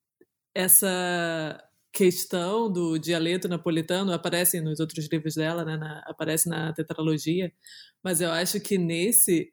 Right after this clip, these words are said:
é ainda mais marcado, e eu não sei, bom, posso estar com a memória falhando também, <laughs> porque já faz algum tempo que eu li os outros livros,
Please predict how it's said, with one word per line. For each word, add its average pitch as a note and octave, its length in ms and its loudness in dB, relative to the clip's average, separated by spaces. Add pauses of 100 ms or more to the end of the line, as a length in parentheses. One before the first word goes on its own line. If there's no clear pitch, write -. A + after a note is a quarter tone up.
é E3+ 260 -2
ainda F3+ 380 0
mais F#3+ 240 2
marcado, E3+ 800 -2 (100)
e E3+ 40 2
eu E3+ 60 2
não E3+ 80 0
sei, - 200 0 (120)
bom, D#3+ 240 -2 (640)
posso D#3+ 280 0
estar D#3+ 280 -2
com D#3+ 100 -6
a - 20 -2
memória D#3 580 -4
falhando D#3+ 420 -2
também, D3+ 360 -4
<laughs> - 20 -2
porque - 160 -6
já F3+ 80 -2
faz E3+ 180 -2
algum E3+ 220 0
tempo E3 240 -6
que - 60 -2
eu F3 40 0
li D#3+ 120 0
os D3+ 100 -4
outros D#3+ 260 -4
livros, D#3+ 320 -4